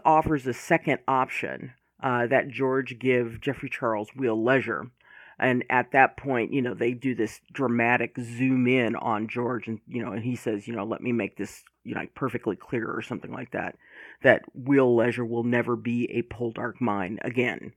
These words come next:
Uh, and so they, they cut that little section out. So after they leave George's place, um, the next, uh, scene that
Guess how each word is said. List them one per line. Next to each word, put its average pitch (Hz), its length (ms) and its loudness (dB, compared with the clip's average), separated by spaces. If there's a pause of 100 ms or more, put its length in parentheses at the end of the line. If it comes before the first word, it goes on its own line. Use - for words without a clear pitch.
(200)
Uh, 113 300 0
and 123 220 -2
so 110 360 0
they, 107 300 2
they 120 220 0 (160)
cut - 320 0
that 104 240 4 (100)
little 113 240 -6
section - 560 -4
out. - 160 -14 (960)
So 123 600 4
after 214 580 10
they 160 240 8
leave 135 480 4
George's 120 560 -2
place, 87 640 -4
um, 131 320 2
the 131 80 0
next, 135 380 0 (320)
uh, 123 260 4
scene 135 480 4
that 120 320 2